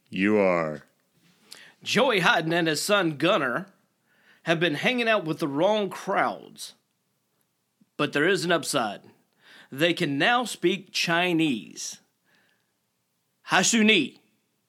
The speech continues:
Speaker 2: Joke. I've got a joke for you.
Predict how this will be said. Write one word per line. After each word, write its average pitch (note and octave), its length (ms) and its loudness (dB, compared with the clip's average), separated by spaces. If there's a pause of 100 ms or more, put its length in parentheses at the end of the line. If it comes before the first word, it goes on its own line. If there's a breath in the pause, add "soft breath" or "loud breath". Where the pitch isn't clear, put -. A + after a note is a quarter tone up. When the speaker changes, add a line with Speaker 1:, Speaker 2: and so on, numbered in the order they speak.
(720)
Speaker 2:
Joke. C3+ 520 -6 (180)
I've - 120 -20
got A#2+ 160 -12
a A#2+ 60 -10
joke B2+ 280 -4
for D#2+ 180 -12
you. - 80 -16